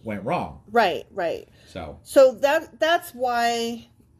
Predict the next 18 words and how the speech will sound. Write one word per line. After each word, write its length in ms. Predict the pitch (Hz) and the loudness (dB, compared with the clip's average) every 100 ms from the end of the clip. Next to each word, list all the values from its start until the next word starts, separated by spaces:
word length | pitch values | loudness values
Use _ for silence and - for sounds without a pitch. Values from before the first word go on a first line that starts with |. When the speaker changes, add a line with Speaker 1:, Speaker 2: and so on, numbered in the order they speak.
| - | -8
Speaker 2:
I 100 | 220 | -6
wanted 300 | 214 233 226 | -2 -2 -2
to 480 | - 226 214 208 202 - | -4 -2 0 0 -2 -4
explain. 840 | 208 - - 233 226 214 196 202 - - - - - | -4 -6 -4 0 2 0 -2 -6 -14 -20 -20 -16 -2
It's, 240 | 226 226 - | -2 -2 -6
it's 160 | 240 240 | -4 -2
important 440 | 233 285 254 220 | 0 2 2 0
that 120 | 202 | -2
this 160 | 208 208 | -2 -6
is 120 | 208 | -10
the 80 | 208 | -8
first 340 | 220 208 - | -4 -4 -2
book 240 | 214 202 - - - - - | -2 -2 -4 -20 -20 -8 -2
in 140 | 233 | 2
the 100 | 220 | 2
Deuteronomistic 760 | 196 202 196 185 185 185 - 180 | 2 2 2 -2 -4 -6 -8 -6
history 560 | 202 190 185 175 170 170 - - - | -6 -8 -6 -6 -6 -10 -20 -20 -12
and 480 | 196 190 180 180 | -4 -2 -2 -2